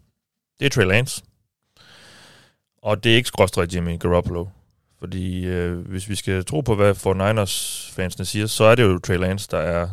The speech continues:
the man. Det må vi så gå ud fra. Så ud-, så udsigten til, til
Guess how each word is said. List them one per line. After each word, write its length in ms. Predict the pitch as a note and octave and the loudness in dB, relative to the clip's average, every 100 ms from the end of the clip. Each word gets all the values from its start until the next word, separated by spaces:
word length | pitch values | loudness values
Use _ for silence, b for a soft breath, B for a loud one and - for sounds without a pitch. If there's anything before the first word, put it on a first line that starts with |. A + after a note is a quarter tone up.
| G2+ | -8
the 80 | |
man. 280 | F2 E2+ F2+ F#2 _ _ _ _ - | -6 -4 -6 -10 _ _ _ _ -8
Det 440 | A2 G2+ F2+ F2 G2 _ _ _ _ _ _ _ _ _ _ _ _ _ _ - | -4 -4 -4 -10 -16 _ _ _ _ _ _ _ _ _ _ _ _ _ _ -8
må 80 | F2+ | -4
vi 100 | F2+ | 0
så 120 | G#2 | 0
gå 80 | G2 | 2
ud 120 | G2 | 0
fra. 200 | F2 E2 - _ b b b b b b - | -2 -6 -10 _ b b b b b b 2
Så 140 | A#2 | 8
ud-, 260 | B2+ C#3 A2 | 8 6 4
så 120 | C3 | 6
udsigten 420 | C#3 E3 C#3 A#2+ | 8 8 6 4
til, 280 | B2+ A2+ G2 | 4 4 6
til 160 | B2+ | 2